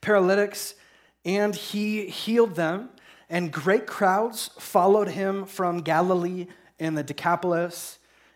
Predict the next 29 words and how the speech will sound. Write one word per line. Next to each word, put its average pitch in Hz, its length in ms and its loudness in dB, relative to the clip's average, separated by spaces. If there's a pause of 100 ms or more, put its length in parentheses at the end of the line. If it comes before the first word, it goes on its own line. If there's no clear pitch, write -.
and 156 160 -4
from 165 180 -4
Jerusalem 190 680 -2
and 156 100 -2
Judea, 160 680 0 (340)
and 147 500 -2 (200)
from 160 460 -2
beyond 156 480 0
the 156 60 -2
Jordan." 143 360 -2
Here's 214 200 -6
what 233 120 -2
I'm 208 100 -2
convinced 175 540 -6
of 117 400 -8 (280)
by 156 220 4
this 156 220 0
scripture. 123 600 -8 (880)
I'm 269 240 2
convinced 180 840 -6 (320)
that 185 280 4
if 190 220 0
the 165 100 0
church - 720 -4
can 196 180 -4
step - 480 -4
into 202 480 -4
real 175 380 0
discipleship, 185 880 -2